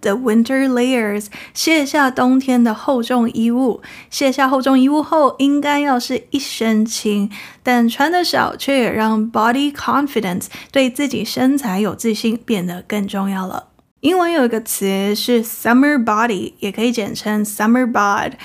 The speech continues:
字面上的意思也是夏天的身体，但真正的意思是在summer，夏天时，穿上swimsuit，泳衣，被认为是attractive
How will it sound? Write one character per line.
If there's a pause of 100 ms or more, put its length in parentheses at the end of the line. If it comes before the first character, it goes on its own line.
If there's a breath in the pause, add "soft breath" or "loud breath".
(240 loud breath)
字
面
上
的
意
思
也
是
夏
天
的
身
体， (220 loud breath)
但
真
正
的
意
思
是
在
summer，
夏
天
时， (240 loud breath)
穿
上
swimsuit， (100)
泳
衣， (220 loud breath)
被
认
为
是
attractive